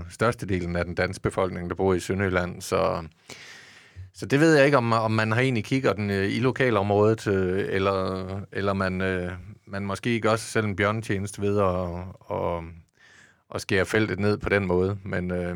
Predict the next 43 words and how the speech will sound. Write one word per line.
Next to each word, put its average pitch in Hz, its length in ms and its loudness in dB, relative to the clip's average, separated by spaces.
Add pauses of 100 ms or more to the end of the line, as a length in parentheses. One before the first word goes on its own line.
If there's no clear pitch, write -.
(120)
men 98 140 -6
i 107 40 -2
hvert 120 180 2
fald 123 140 2
en 110 80 -2
dansker 107 400 0
vil 87 160 -4
selvfølgelig 92 760 -2 (280)
være 90 200 2
helt 101 220 2
oplagt, 90 460 0
at, 90 300 -6 (560)
at 95 120 -4
man 92 160 -2
får 104 140 2
en 90 60 -2
dansker 92 360 0
med, 87 300 0
med 90 180 -6
kendskab 95 440 -2
til 98 120 -10
tingene. 87 420 -4
Og, 90 280 -8 (240)
og 90 120 -8
når 90 80 -4
man 90 160 -4
så 98 140 -8
siger 104 220 -2
det, 95 220 0
så 101 120 -2
er 98 100 4
det 92 100 -2
jo, 87 320 -4 (800)
så - 80 0
er 95 80 4
det 92 100 2
da 92 100 6
meget, 92 360 0
øh, 90 200 -2
spøjst, - 440 0
at, 92 360 -8 (140)
at, - 300 -10
øh, 92 120 -4